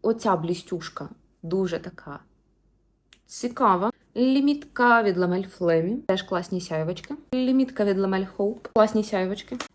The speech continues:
Лімітка від Ламель The Myth of Utopia. Непогані, до речі, матові кольори тут.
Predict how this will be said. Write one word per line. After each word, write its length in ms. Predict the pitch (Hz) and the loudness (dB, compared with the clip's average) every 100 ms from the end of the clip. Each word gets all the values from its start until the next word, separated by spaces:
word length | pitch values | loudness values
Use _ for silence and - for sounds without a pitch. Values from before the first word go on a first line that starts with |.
| _ | _
Лімітка 580 | 240 247 262 269 285 262 | 0 2 4 2 0 2
від 120 | 240 | 4
Ламель 300 | 226 226 233 | 4 2 2
The 140 | 220 190 | 0 0
Myth 180 | 196 202 | -2 -4
of 120 | 180 | -14
Utopia. 540 | - 165 165 208 240 | -6 -6 -6 -8 -2
Непогані, 500 | 262 294 254 202 226 | 0 0 0 0 -2
до 100 | 202 | 0
речі, 240 | 175 185 190 | -2 -2 -4
матові 340 | 170 170 180 | -4 -4 -8
кольори 340 | 180 180 160 156 | -8 -4 -4 -4
тут. 240 | - - | -8 -20